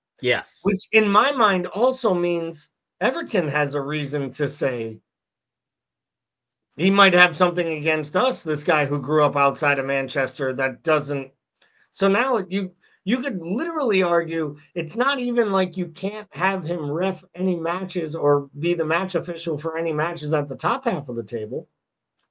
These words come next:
Speaker 2: You have to question the integrity of what he's doing when he's refereeing matches at the bottom of the table. And when you look back at the history of him and Liverpool,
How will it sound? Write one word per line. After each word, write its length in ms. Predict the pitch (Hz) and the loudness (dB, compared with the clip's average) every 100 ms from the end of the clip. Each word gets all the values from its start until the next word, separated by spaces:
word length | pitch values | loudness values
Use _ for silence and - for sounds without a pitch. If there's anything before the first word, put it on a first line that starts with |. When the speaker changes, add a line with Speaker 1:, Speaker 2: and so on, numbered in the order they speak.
| _ | _
Speaker 2:
You 140 | 175 240 | 6 8
have 120 | 262 | 8
to 100 | 254 | 0
question 420 | 185 240 202 240 | 4 4 4 2
the 120 | 202 190 | 6 6
integrity 680 | 175 185 214 196 185 190 | 4 2 2 2 4 6
of 120 | 180 | 6
what 240 | 156 196 180 | 4 2 4
he's 200 | 185 151 | 2 4
doing 340 | 190 190 175 | 6 6 6
when 140 | 175 175 | 4 2
he's 240 | 175 151 | 0 2
refereeing 580 | 170 180 185 180 175 165 | 4 4 4 2 2 2
matches 380 | 170 185 180 180 | 4 4 2 0
at 120 | 170 | 2
the 80 | 147 | 4
bottom 340 | 156 247 330 | 4 4 0
of 80 | 233 | -2
the 100 | 127 | -4
table. 400 | - 113 101 101 _ _ _ _ _ _ _ - | -6 -12 -12 -20 _ _ _ _ _ _ _ 4
And 360 | 190 185 165 - _ _ _ _ - | 6 8 4 -4 _ _ _ _ -2
when 240 | 151 214 | 4 4
you 100 | 208 | 4
look 380 | 190 190 330 - | 0 0 -4 -4
back 300 | 233 240 220 | 0 2 2
at 120 | 214 185 | -4 -2
the 120 | 156 | -6
history 1040 | - - 240 220 - 147 131 120 120 120 - | -6 0 0 0 -6 -6 -4 -4 -6 -6 0
of 200 | 143 120 | 0 0
him 240 | 185 196 | -4 -2
and 200 | 170 151 | 0 4
Liverpool, 760 | 175 151 143 147 123 113 110 | 4 4 2 2 0 0 -4